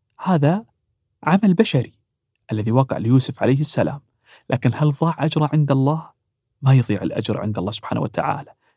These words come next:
"إنه من يتق ويصبر فإن الله لا يضيع أجر المحسنين".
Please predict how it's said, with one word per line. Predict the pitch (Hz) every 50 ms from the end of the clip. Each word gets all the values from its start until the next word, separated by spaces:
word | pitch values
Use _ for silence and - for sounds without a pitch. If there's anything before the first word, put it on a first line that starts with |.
| _ _ - -
"إنه | 135 127 123 110 117
من | 117 120
يتق | 113 113 131 139 131 - 127 117 -
ويصبر | 110 107 120 127 - - - 143 151 - _ _ _ _ _ _ _ _
فإن | - - - - 147 139 131
الله | 123 123 135 131 120 113
لا | 110 120 151 180
يضيع | 185 175 160 - 156 143 127 -
أجر | 120 120 123 - 110 101
المحسنين". | 98 95 - - - - - 107 110 90 131 127